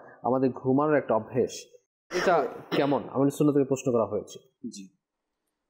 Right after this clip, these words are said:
Speaker 2: খাবার আসলে এটা অনেক বড় নেয়ামত, আর এই খাবারের উপর ভিত্তি করে মানুষের শারীরিক অবস্থা অনেকটা নির্ভর করে।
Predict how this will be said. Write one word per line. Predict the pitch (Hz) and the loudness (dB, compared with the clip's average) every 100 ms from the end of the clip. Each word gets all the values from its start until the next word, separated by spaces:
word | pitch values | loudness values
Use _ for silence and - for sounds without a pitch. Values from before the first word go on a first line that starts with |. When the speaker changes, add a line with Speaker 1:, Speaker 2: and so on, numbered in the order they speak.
| _ - | _ -8
Speaker 2:
খাবার | 127 120 151 165 | -4 0 4 4
আসলে | 156 165 139 143 139 - - - _ _ _ _ _ _ _ _ _ | 2 2 4 6 4 2 -10 -20 _ _ _ _ _ _ _ _ _
এটা | - | 0
অনেক | 147 135 165 139 | 4 4 4 4
বড় | 135 131 127 - 123 | 4 6 4 2 2
নেয়ামত, | 120 120 120 120 123 - - _ _ _ _ _ _ - | 4 4 4 2 0 -8 -20 _ _ _ _ _ _ -6
আর | 117 113 - | -2 0 0
এই | 135 - | 0 0
খাবারের | 127 127 147 160 170 | 0 2 4 4 4
উপর | 170 175 180 | 4 2 2
ভিত্তি | 135 131 - 160 | 2 0 0 0
করে | 156 123 | 2 2
মানুষের | 117 120 123 135 | 2 2 2 0
শারীরিক | 131 123 117 127 | -2 0 2 2
অবস্থা | 120 117 113 - | 2 2 0 -4
অনেকটা | 113 120 117 113 | -8 -2 -2 0
নির্ভর | 117 110 107 107 | 2 4 2 0
করে। | 110 110 | -2 -4